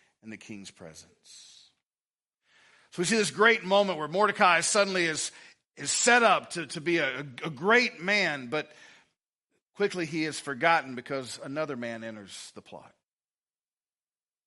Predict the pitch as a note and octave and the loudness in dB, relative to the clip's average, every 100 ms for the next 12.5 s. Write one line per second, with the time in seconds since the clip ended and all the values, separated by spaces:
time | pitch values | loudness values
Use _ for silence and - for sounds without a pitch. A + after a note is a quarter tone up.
0 | _ _ _ B2 B2 D3+ C#3+ B2+ B2 A2+ | _ _ _ -16 -10 -8 -6 -8 -8 -12
1 | G2 G2+ - G2 E2+ - _ _ _ _ | -14 -16 -16 -18 -20 -20 _ _ _ _
2 | _ _ _ _ _ _ _ _ _ _ | _ _ _ _ _ _ _ _ _ _
3 | _ _ _ _ _ _ G#2 - A#2 B2+ | _ _ _ _ _ _ -16 -14 -12 -6
4 | C3 C3 - C3+ B2 G#2+ - C3 G2 F2+ | -6 -6 -8 -8 -8 -10 -12 -12 -12 -16
5 | F2 A2+ G2 E2+ _ - - - _ _ | -18 -16 -16 -18 _ -20 -20 -20 _ _
6 | _ _ _ _ _ _ _ _ _ _ | _ _ _ _ _ _ _ _ _ _
7 | _ _ _ - F3+ - D#3+ C#3+ D#3 D3 | _ _ _ 0 0 0 -8 -6 -8 -6
8 | C#3 D#3+ - A#2+ D#3 C3 B2 A#2 C3 B2 | -6 -6 -8 -10 -6 -6 -8 -12 -12 -10
9 | A2+ - B2 A2+ G#2 - - - _ _ | -12 -10 -10 -10 -14 -18 -20 -20 _ _
10 | _ _ _ - E3 D#3 C#3+ E3 C#3+ C3 | _ _ _ -8 -6 -4 -4 -2 -4 -6
11 | D3+ D3 C3 A#2 A2+ G2 A#2 - D#3+ C3+ | -4 -2 -4 -10 -14 -14 -14 -6 -4 -4
12 | A#2+ B2+ C#3+ B2+ A2 | -8 -12 -10 -10 -14